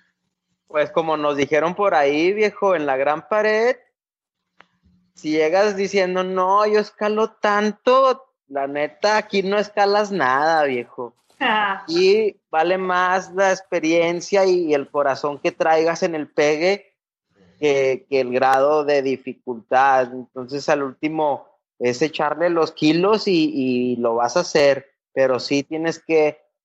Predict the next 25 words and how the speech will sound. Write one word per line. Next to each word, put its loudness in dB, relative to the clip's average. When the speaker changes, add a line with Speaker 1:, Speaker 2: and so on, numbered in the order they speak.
Speaker 1:
que 2
apretar, 0
sí -6
toca -2
apretar 0
en -8
este -10
tipo -6
de 0
escalada 2
y -4
por -6
lo -2
mismo -4
que 2
aprietas, 0
al -2
final 2
dices, -4
"No -10
mames, -6
esto 0
es, -2
esto 0
es, -6